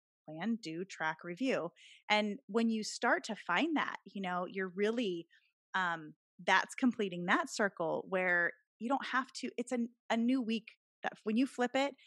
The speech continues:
if you wanna add stickers the next week, or if you wanna say, "I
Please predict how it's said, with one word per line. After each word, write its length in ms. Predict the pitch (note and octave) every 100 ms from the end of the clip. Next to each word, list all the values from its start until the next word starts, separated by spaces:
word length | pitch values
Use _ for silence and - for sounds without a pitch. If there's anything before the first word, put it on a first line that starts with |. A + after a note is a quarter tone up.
| -
if 140 | A#3+ B3
you 100 | B3
wanna 240 | A3+ A#3
add 160 | - F3+
stickers 380 | - E3+ D3+ D#3+
the 60 | D#3
next 260 | E3 -
week, 120 | D#3+ _ _ _
or 60 | F#3
if 100 | F3+
you 80 | G3+
wanna 200 | G3 G3
say, 240 | - F3 - - - _ _ -
"I 160 | G3+